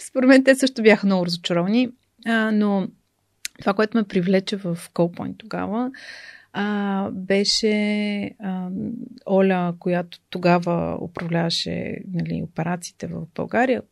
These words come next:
Беше много по-малка компания, петдесет човека бяхме тогава общо, но с нея някакси си паснахме по време на самото интервю. И си говорихме, а, нали, да, тя каза: „Ти сега такъв опит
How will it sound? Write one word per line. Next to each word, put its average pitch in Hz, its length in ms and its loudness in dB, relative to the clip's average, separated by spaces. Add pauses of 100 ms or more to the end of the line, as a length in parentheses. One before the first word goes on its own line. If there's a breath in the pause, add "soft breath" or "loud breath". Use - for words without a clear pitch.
(100)
Беше 175 200 -6
много 175 160 -2
по-малка 175 280 -6 (100)
компания, 185 540 -2
петдесет 175 420 -8
човека 175 360 -8
бяхме 175 340 -6
тогава 185 580 -6 (440 loud breath)
общо, 190 340 -4
но 233 100 4
с - 100 -4
нея 240 220 4
някакси 226 440 -2
си 233 360 -4 (160)
паснахме 208 640 0
по - 200 -14
време 190 220 0
на 202 80 -4
самото 185 380 -6
интервю. 175 400 -4 (760 loud breath)
И 277 220 0
си 247 180 -6
говорихме, 240 1080 2
а, 196 260 -4
нали, 262 720 0
да, 196 120 -6 (380)
тя 180 140 0
каза: 175 320 -6
„Ти - 120 -12
сега 165 220 -8 (100)
такъв - 300 -6
опит 175 280 -10